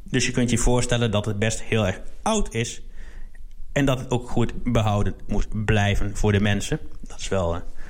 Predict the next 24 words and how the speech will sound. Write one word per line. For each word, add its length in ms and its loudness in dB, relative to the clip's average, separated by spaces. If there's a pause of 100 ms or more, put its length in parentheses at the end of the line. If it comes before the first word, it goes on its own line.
(440)
wel 260 2
belangrijk, 600 -2
dat 80 -4
in 80 -6
ieder 160 0
geval 220 0
hier 180 0
goed, 280 0
eh, 80 0 (480)
onderhoud 460 0
gepleegd 460 0
wordt. 260 -2
En 120 -4
dat 160 -2
het 100 -10
ook 140 -4
goed 240 -8 (120)
gedaan 400 0
wordt, 140 -2
in 60 -4
ieder 140 2
geval 320 0
door, 300 0
eh, 80 -2